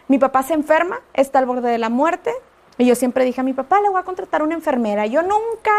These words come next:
le voy a dar de comer", o sea, yo nunca, siempre dije nunca, ¿verdad? Claro que no, o sea, ahí estaba yo en el hospital dándole de comer en la boca, pues, ¿verdad? Que hay primero un, un hablador que un cojo, entonces ahí estaba. Y platicando con mi papá muy bien,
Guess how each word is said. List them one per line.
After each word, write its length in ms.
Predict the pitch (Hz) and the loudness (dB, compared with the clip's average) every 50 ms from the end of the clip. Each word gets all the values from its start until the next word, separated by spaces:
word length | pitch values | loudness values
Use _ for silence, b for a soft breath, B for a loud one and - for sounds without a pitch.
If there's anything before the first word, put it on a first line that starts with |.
| 427 381 | 2 2
le 120 | 339 302 285 | 2 2 2
voy 160 | 294 302 320 | 2 2 -2
a 60 | 320 | -2
dar 160 | 311 311 311 320 | -2 -2 -2 -2
de 100 | 330 330 | -4 -2
comer", 500 | - 269 226 233 226 226 220 208 190 190 | -2 -2 -2 -2 -2 0 0 0 0 -2
o 60 | 190 | -4
sea, 160 | - - 208 | -4 -6 -4
yo 180 | 196 220 277 294 | 0 0 0 0
nunca, 360 | 302 339 339 339 - - 226 | 2 0 0 0 -2 -4 -6
siempre 240 | - 214 202 226 247 | -6 -4 -4 -4 -4
dije 180 | 254 247 277 | -2 -2 -4
nunca, 260 | 262 240 202 180 - | -4 -4 -6 -8 -10
¿verdad? 120 | 185 - - B B B B B - | -14 -14 -16 B B B B B -4
Claro 220 | 226 208 202 202 | -2 0 0 0
que 80 | 208 262 | -2 -4
no, 120 | 220 185 - | -6 -8 -12
o 40 | - | -14
sea, 140 | - - - | -12 -8 -6
ahí 100 | 180 202 | -6 -6
estaba 240 | 190 - 220 220 | -4 -4 -2 -2
yo 80 | 226 233 | -2 -2
en 80 | 240 233 | -2 -4
el 80 | 254 | -6
hospital 440 | 247 - - 214 - 226 233 240 240 | -6 -10 -12 -10 -6 -4 -4 -2 -4
dándole 260 | 240 226 226 220 226 226 | -4 -4 -2 0 0 0
de 100 | 226 220 | 0 0
comer 300 | - 233 214 220 226 226 | -4 -6 -4 -2 -2 0
en 80 | 226 | 0
la 100 | 214 202 208 | 0 2 2
boca, 540 | 220 247 277 294 320 320 302 330 330 311 | 4 4 6 6 4 2 2 2 0 0
pues, 140 | 269 233 220 190 - _ _ _ | 0 -4 -10 -10 -12 _ _ _
¿verdad? 260 | - 220 214 233 240 247 | -2 0 0 0 0 0
Que 100 | 254 240 | 0 0
hay 80 | 226 | 0
primero 340 | 226 233 254 247 247 247 247 | 0 -2 -4 -2 -2 -2 -2
un, 260 | 247 247 254 247 240 b b b b b - 415 466 | -2 -2 -2 -4 -6 b b b b b -12 -8 -4
un 80 | - 302 | 0 0
hablador 320 | 285 285 277 269 262 247 | 2 4 4 2 2 0
que 60 | 233 | -2
un 60 | 247 233 | -4 0
cojo, 320 | - 294 330 370 - 403 | 0 0 0 2 0 -4
entonces 240 | 359 285 285 262 226 | -4 -2 -2 -2 -2
ahí 80 | 254 254 | -2 -4
estaba. 420 | 254 - - 202 196 196 190 190 B B B B B B B B | -4 -4 -6 -6 -4 -6 -10 -12 B B B B B B B B
Y 100 | 254 269 | 0 0
platicando 480 | - 262 254 233 254 240 247 247 269 294 | 4 2 2 2 2 0 0 0 0 0
con 120 | 339 302 | -2 -2
mi 80 | 294 254 | -4 -4
papá 240 | 240 233 - 240 247 | -4 -4 -2 -2 -2
muy 240 | 247 247 247 240 | 0 0 -2 -2
bien, 360 | 220 269 311 349 370 381 349 | 0 0 0 0 -2 -4 -6